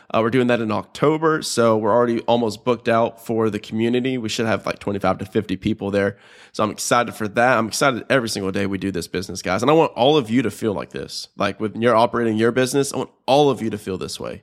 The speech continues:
So it's so flipping cool. Um, so I'd be remiss if I didn't say, if you're listening to this and you're wanting to be part of the party, you wanna be shouted out on this podcast, you wanna be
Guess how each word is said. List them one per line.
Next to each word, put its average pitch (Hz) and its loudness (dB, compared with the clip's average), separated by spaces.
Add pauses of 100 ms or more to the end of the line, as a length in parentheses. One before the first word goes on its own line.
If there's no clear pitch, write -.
(240)
So 113 -4
it's - -8
so 139 2
flipping 110 -2
cool. - -6 (340)
Um, 98 2 (100)
so 110 2 (480)
I'd 117 2
be 139 2
remiss 143 4
if 107 -2
I - 4
didn't 113 0
say, 127 0
if 104 -10
you're 110 -2
listening 131 2
to 127 2
this 139 2
and 113 -6
you're 123 -2 (180)
wanting 117 -2
to 110 -4
be 123 0
part 123 2
of 113 -4
the 113 -6
party, 170 2 (280)
you 117 -6
wanna 117 0
be 113 -2
shouted 123 2
out 127 4
on 123 4
this 110 -2
podcast, 151 2
you 120 -2
wanna 120 -2
be 117 -4